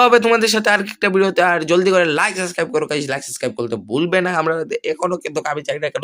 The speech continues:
তোমরা লাইক, সাবস্ক্রাইব করছো না, এখনো মানে আমাদের মানে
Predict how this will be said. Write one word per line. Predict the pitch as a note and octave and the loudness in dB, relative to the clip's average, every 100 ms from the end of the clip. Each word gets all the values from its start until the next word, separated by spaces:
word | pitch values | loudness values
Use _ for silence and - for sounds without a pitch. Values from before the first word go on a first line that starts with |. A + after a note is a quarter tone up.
| D3+ | -4
তোমরা | B2+ A#2 B2 | -4 -4 -4
লাইক, | C#3+ | -6
সাবস্ক্রাইব | B2 - C3 A#2+ | -8 -8 -6 -6
করছো | B2 B2 | -6 -4
না, | A#2+ - - - - - - | -6 -6 -12 -14 -14 -10 -4
এখনো | D#3 F#3+ F#3+ | 0 2 2
মানে | F3+ F3 | 2 2
আমাদের | E3+ E3+ E3 | 2 2 0
মানে | D#3 | 0